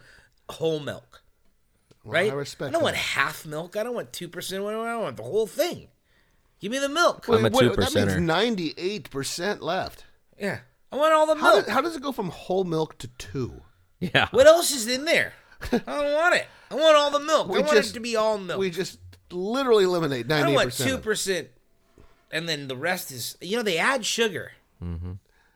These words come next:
Speaker 2: Hey,
Speaker 1: To
Speaker 2: what
Speaker 1: the
Speaker 2: kind of filet
Speaker 1: two percent.
Speaker 2: mignon you want?
Speaker 3: Into
Speaker 2: Uh, just
Speaker 3: any of
Speaker 2: two,
Speaker 3: them.
Speaker 2: just two percent
Speaker 1: Yeah,
Speaker 2: of
Speaker 1: give
Speaker 2: it.
Speaker 1: me a two percent filet. No, I don't want that.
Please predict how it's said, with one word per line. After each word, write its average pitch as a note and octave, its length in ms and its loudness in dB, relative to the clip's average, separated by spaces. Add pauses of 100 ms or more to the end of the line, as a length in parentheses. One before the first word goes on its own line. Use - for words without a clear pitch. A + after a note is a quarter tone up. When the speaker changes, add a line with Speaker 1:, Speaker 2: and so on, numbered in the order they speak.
(420)
Speaker 2:
Hey, A#3 100 0
Speaker 1:
To A3+ 60 2
Speaker 2:
what C#4+ 140 -4
Speaker 1:
the - 20 0
Speaker 2:
kind F4+ 120 2
of D#4 60 0
filet B3+ 220 2
Speaker 1:
two C4 60 2
percent. A3+ 140 4
Speaker 2:
mignon G3+ 300 0
you C#3 140 -2
want? G#2 160 -6
Speaker 3:
Into C#3 100 2
Speaker 2:
Uh, F3 60 4
just F#3+ 140 4
Speaker 3:
any D#3 80 2
of - 60 2
Speaker 2:
two, - 60 0
Speaker 3:
them. F#3+ 80 0
Speaker 2:
just G#3 180 0
two A3 140 -2
percent D#3 360 -2
Speaker 1:
Yeah, E3+ 80 -2
Speaker 2:
of D#3 40 -4
Speaker 1:
give F#3+ 80 -6
Speaker 2:
it. B3 40 -6
Speaker 1:
me C4 100 -4
a - 20 2
two A#3 260 -8
percent G#3 380 -6
filet. E3 460 -4 (200)
No, G3+ 140 -8
I G3 60 -4
don't G#3+ 120 -2
want A#3 200 -6
that. - 240 -8